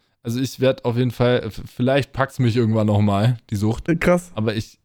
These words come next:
Speaker 1: ich, äh, glaube nicht, dass ich in einem gesunden Maß League of Legends spielen sollte, kann, will.
Speaker 2: Okay, dann
Speaker 1: Will,
Speaker 2: Finger
Speaker 1: will
Speaker 2: weg.
Speaker 1: vor allem.
Speaker 2: Finger weg
Speaker 1: Will,
Speaker 2: vom Heroin.
Speaker 1: will vor allem. Ja, genau, ist wirklich so. Ja, das ist aber tatsächlich einfach, weil ich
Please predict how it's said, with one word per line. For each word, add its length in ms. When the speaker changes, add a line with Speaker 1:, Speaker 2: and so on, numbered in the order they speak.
Speaker 1:
ich, 300
äh, 180
glaube 340
nicht, 500
dass 160
ich 140
in 100
einem 120
gesunden 480
Maß 520
League 160
of 100
Legends 280
spielen 520
sollte, 460
kann, 480
will. 320
Speaker 2:
Okay, 320
dann 120
Speaker 1:
Will, 120
Speaker 2:
Finger 240
Speaker 1:
will 80
Speaker 2:
weg. 80
Speaker 1:
vor 220
allem. 340
Speaker 2:
Finger 220
weg 100
Speaker 1:
Will, 60
Speaker 2:
vom 100
Heroin. 240
Speaker 1:
will 100
vor 140
allem. 160
Ja, 240
genau, 440
ist 140
wirklich 200
so. 140
Ja, 200
das 180
ist 200
aber 140
tatsächlich 460
einfach, 200
weil 120
ich 160